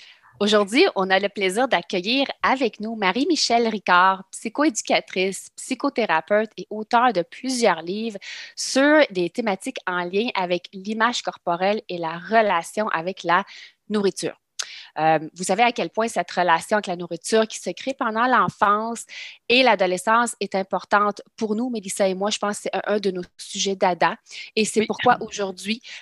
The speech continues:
Speaker 1: euh, on avait envie d'en parler avec Marie-Michèle Ricard, qui a aussi écrit le livre Lou aime le dessert, qui est destiné aux parents et aux enfants. Euh, c'est un outil indispensable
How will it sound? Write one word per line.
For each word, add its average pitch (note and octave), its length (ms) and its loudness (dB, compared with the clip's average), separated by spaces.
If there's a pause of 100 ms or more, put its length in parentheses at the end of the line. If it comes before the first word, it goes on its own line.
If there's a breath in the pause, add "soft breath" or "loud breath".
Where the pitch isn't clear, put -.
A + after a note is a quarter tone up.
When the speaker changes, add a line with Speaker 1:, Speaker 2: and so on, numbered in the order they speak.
(140 loud breath)
Speaker 1:
euh, F3+ 200 8
on F3+ 140 -2
avait F3+ 220 0
envie G3+ 280 2
d'en G3+ 160 4
parler F3+ 200 0
avec F#3+ 220 -4
Marie-Michèle F#3 640 -4
Ricard, F#3+ 600 -2 (400 loud breath)
qui - 220 0
a C4+ 100 4
aussi - 300 -2
écrit D#4+ 360 2
le A3 120 4
livre G#3 680 -2
Lou G3+ 300 -2 (100)
aime F3+ 220 -4
le F#3+ 120 -2
dessert, F#3+ 560 0
qui F#3+ 120 -10
est F3 100 -18
destiné B3+ 540 -6
aux F3+ 80 -8
parents F3 440 -4 (140)
et E3+ 140 -12
aux B3 200 -4
enfants. E3+ 340 0 (460 loud breath)
Euh, F3 140 4
c'est F#3 240 -4
un F#3 120 2
outil - 340 -10 (100)
indispensable A3+ 840 -2